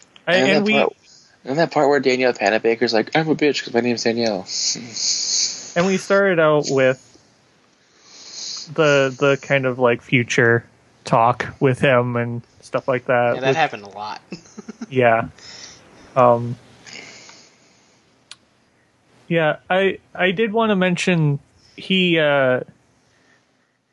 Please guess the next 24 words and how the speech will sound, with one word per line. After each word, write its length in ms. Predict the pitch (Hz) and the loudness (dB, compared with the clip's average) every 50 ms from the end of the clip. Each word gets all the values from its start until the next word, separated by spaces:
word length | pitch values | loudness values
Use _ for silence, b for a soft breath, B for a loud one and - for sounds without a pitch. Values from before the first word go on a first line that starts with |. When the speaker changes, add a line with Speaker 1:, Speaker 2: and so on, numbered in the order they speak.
| _ _ _ _ _ | _ _ _ _ _
Speaker 1:
he 180 | - 160 185 196 | -6 -2 0 2
was 180 | 196 196 - | 2 0 0
talking 380 | - 208 226 226 - 254 233 220 | 0 0 0 2 0 0 0 2
to 120 | - 202 | 2 2
the 120 | 170 160 147 | 2 2 0
villain, 500 | 139 147 147 151 151 143 139 127 120 120 | 2 2 2 2 2 0 0 -2 -4 -6
uh, 300 | - 131 120 120 120 117 | -4 -2 0 0 0 -2
this 280 | 113 123 123 - - - | -4 -6 -8 -8 -8 -4
week. 460 | 131 127 123 120 117 113 - - - - _ _ _ _ _ _ _ _ _ _ _ _ _ _ _ _ _ _ _ _ _ _ _ - - | 0 2 2 2 0 -2 -6 -14 -20 -20 _ _ _ _ _ _ _ _ _ _ _ _ _ _ _ _ _ _ _ _ _ _ _ -8 -2
And 100 | 156 160 | 0 2
he 60 | 160 | 4
was, 200 | 160 151 143 - - - _ _ _ | 4 2 0 -2 -8 -14 _ _ _
he 160 | 156 143 160 156 | -2 0 2 4
was 160 | 151 147 139 | 4 2 2
listing 400 | 147 160 160 - - 180 165 165 | 2 0 2 2 2 2 2 4
off 220 | 156 151 - - | 2 2 2 2
all 180 | 156 139 143 139 | 2 2 2 2
of 100 | 135 139 | 0 -2
the 120 | 139 135 | -4 -2
names 400 | 127 123 127 131 135 135 135 - | -2 -2 -2 -2 -4 -6 -4 -4
of 140 | 143 123 123 | -4 -4 -4
the 60 | 131 | -8
people 380 | - - 143 131 - 139 131 127 | -4 -2 -2 0 0 0 0 2
who 320 | 131 131 123 120 117 117 | 2 2 2 2 2 0